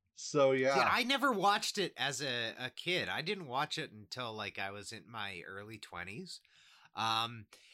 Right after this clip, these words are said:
Speaker 2: it was always there. It was always available. But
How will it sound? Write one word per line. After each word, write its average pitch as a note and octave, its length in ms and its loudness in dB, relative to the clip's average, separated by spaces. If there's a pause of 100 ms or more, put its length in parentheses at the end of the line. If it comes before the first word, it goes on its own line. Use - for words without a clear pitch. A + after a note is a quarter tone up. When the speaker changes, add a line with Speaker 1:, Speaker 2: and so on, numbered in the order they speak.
(140)
Speaker 2:
it G#3+ 200 0
was A#3 200 2
always G#3 460 0
there. F#3+ 300 -2
It - 100 -10
was D#3 140 -6
always F3 240 -2
available. E3+ 560 -2 (520)
But G3 280 2